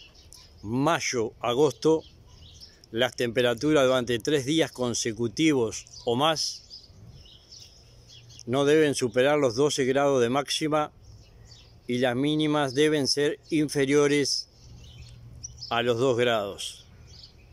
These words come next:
Esto se vería dependiendo del mes. En caso que se den estos parámetros, se avisará, como siempre,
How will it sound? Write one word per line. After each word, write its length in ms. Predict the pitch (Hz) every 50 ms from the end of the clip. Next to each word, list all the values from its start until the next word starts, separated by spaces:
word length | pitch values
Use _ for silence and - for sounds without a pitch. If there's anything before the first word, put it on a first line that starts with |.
| - - - - - - - - - - -
Esto 320 | 127 135 - - - 156
se 140 | 135 - 147
vería 400 | 147 135 135 139 147 156 156 156
dependiendo 880 | 151 151 139 120 - 131 127 131 131 139 139 139 139 147 147 151 147 - - - - - - - - - - - - - - - - - - - -
del 260 | 120 110 120 120 117
mes. 400 | 117 113 113 98 - - - - _ - - - - - - - - - - - - - - - - - - -
En 160 | - 120 127 117
caso 380 | - 165 165 151 - 170 170
que 120 | 147 156 131
se 140 | - 131
den 280 | 139 147 156 156 156 - - - -
estos 360 | - 156 143 - - 151 120
parámetros, 840 | - - 123 123 143 151 156 160 151 131 143 143 120 - - - - - - - - - - - - - - - - - -
se 200 | - - - 127
avisará, 580 | 127 127 131 123 - 127 123 131 147 151 156 127
como 240 | 139 147 156 156 131
siempre, 560 | - 143 147 143 139 120 143 143 147 143